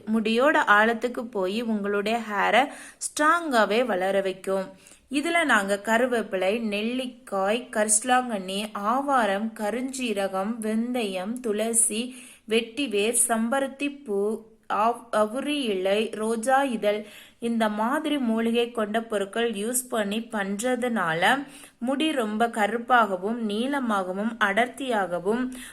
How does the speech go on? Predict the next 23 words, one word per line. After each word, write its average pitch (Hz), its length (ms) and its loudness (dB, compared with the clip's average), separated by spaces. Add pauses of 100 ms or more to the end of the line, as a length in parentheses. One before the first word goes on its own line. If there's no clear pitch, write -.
(100)
முடி 339 380 0
கொட்டுற 247 360 2 (120)
இடத்துல 220 540 0
இருந்து 185 480 0
உங்களுக்கு 202 500 -2 (100)
சீக்கிரமாகவும் 226 1000 0
வளர 202 400 2
உதவி 190 360 -2
செய்து. 175 600 -4 (420)
இந்த 320 360 2
ஹேர் 240 320 4
ஆயிலை 240 360 4
வந்து 202 360 -2
நிறைய 214 540 2
பேர் 226 320 0
வாங்கி 190 600 -4
யூஸ் 262 300 -8
பண்ணி 190 500 -4
ஒரு 196 280 -2
நல்ல 202 380 0
ஒரு 214 220 -2
ரிசல்ட் 208 420 -6
கொடு-, 190 220 -4